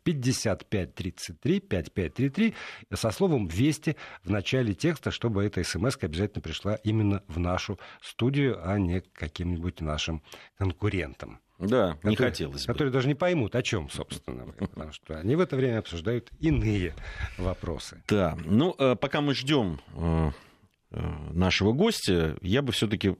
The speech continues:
Speaker 2: немного поговорил о, ну, главная новость, э, о которой вот только что наши коллеги говорили, это то, что пандемия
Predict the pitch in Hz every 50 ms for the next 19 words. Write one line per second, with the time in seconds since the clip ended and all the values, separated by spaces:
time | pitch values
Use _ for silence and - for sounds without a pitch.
0 | _ _ _ _ - - 50 - - 62 67 87 92 107 117 123 139 127 92 90
1 | - 98 95 104 104 110 117 127 160 180 175 156 117 - - 92 92 92 92 90
2 | 87 82 - 101 117 85 87 107 104 95 85 82 82 90 98 131 180 190 147 98
3 | 80 - - - - - - 85 82 80 78 78 - 85 78 - 85 78 78 76
4 | 76 - - 85 80 - - - - - 82 76 76 73 - - - - 85 82
5 | 80 73 71 71 80 85 90 101 123 165 185 160 120 82 78 - - 76 - -
6 | 80 - - 78 - - 92 87 90 95 85 78 69 67 69 82